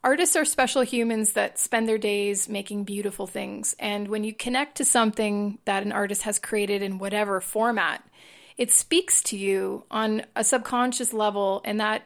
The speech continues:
level is very healing, and it, it's joy-inducing. So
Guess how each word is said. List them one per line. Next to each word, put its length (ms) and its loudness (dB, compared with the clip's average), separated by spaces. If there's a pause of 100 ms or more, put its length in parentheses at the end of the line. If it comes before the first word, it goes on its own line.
level 640 0
is 100 -6
very 220 -6
healing, 680 -2
and 120 -6
it, 160 -6 (140)
it's 180 -4
joy-inducing. 1040 -2 (480)
So 460 4